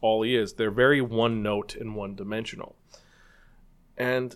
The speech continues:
because of all these reasons, I'm gonna have to give this our middle of the ground review rating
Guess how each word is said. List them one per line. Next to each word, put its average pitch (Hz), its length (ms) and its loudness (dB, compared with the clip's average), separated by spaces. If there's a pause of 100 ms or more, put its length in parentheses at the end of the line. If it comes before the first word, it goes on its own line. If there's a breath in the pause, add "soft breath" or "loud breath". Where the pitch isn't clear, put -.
because 175 300 -4
of 175 80 2
all 165 160 6
these 131 180 0
reasons, 139 340 -2
I'm 117 100 0
gonna 151 120 -2
have 165 160 -2
to 123 60 -10
give 147 320 -2
this 110 420 0
our 113 160 2
middle 143 340 0
of 127 80 -4
the 123 80 2
ground 117 600 2
review 117 840 -2
rating 117 440 2